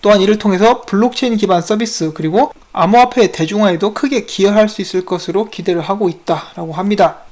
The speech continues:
정말 기분 좋은 소식이라고 볼 수가 있겠죠. 이제 대한민국에서 암호화폐 욕하고 내려다보는 사람들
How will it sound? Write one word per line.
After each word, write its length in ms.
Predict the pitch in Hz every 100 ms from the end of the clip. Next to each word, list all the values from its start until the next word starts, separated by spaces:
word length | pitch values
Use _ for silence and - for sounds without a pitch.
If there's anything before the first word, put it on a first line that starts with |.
| - _ _
정말 320 | - 202 233
기분 260 | 208 202 247
좋은 220 | 247 220
소식이라고 560 | 208 254 269 269 202 170
볼 100 | 180
수가 220 | - 208
있겠죠. 500 | 175 165 - 202 156 -
이제 240 | - 170 160
대한민국에서 580 | - 202 240 233 214 185
암호화폐 520 | 165 208 226 226 175
욕하고 600 | 196 202 240 202 214 262
내려다보는 540 | 185 180 214 226 220 196
사람들 460 | 208 208 190 165